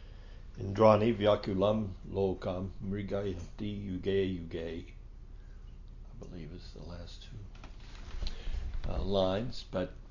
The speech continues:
the Paribhasa Sutra is presented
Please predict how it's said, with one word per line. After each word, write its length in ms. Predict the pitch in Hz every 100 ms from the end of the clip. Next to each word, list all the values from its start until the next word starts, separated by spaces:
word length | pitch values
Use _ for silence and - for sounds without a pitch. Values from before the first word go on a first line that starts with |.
| - - - - -
the 80 | 135
Paribhasa 580 | 139 165 156 139 135 -
Sutra 720 | 143 135 135 - 98 95 - 117
is 340 | 104 104 92
presented 960 | - 113 98 95 135 143 120 107 95